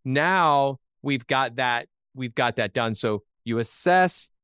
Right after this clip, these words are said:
you score, you rank it. And then from that, we agree as a team and we all are, are see it. We're on the same page. Okay. We identify the top priorities for the year, then for this quarter, what we're gonna be focusing on in the team.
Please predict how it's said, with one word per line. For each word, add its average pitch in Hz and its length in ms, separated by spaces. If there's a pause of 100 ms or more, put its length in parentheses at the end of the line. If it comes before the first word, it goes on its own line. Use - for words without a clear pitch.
(340)
you 123 160
score, 165 880
you 127 140
rank 139 400
it. 135 220 (680)
And 143 120
then 139 140
from 160 400
that, 143 500 (200)
we 139 200
agree 131 500
as 170 160
a 151 80
team 143 560 (840)
and 139 100
we 139 120
all 165 360
are, 165 240 (140)
are 135 200
see 180 280
it. 131 120
We're 135 120
on 139 160
the 151 80
same 160 200
page. 151 200
Okay. 139 420 (360)
We 143 140
identify 147 520
the 123 100
top - 360
priorities 147 640 (240)
for 139 120
the 127 100
year, 185 260
then 139 220
for 139 140
this 123 220
quarter, 175 460
what 147 200
we're 151 100
gonna 139 100
be 123 120
focusing 147 380
on 123 100
in 120 80
the 113 120
team. 196 400